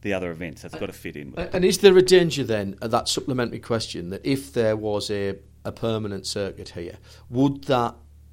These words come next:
Speaker 2: potentially, um, just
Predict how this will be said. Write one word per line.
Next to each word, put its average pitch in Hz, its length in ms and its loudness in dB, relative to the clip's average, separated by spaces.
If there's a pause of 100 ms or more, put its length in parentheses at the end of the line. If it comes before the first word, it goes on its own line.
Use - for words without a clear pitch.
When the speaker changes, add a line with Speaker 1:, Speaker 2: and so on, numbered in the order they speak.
(140)
Speaker 2:
potentially, 117 1040 -6 (640)
um, 92 480 -4 (280)
just - 640 -2